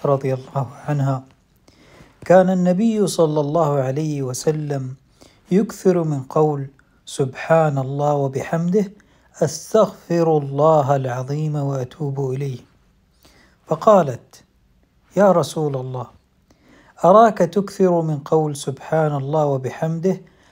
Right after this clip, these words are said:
أستغفر الله وأتوب إليه.'" فقال: "خبرني ربي أني سأرى علامة في أمتي، فإذا رأيتها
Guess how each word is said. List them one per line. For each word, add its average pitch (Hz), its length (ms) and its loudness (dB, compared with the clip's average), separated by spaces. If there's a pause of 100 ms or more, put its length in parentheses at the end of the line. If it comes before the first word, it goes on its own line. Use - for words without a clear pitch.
(220)
أستغفر 156 880 0
الله 156 600 0
وأتوب 147 680 -2
إليه.'" 151 280 -6 (880)
فقال: 135 540 -2 (760)
"خبرني 185 840 4
ربي 156 540 -2
أني 156 360 -2
سأرى 151 520 0
علامة 139 800 -2
في 135 200 -8
أمتي، 147 600 -6 (680)
فإذا 165 520 4
رأيتها 135 800 -2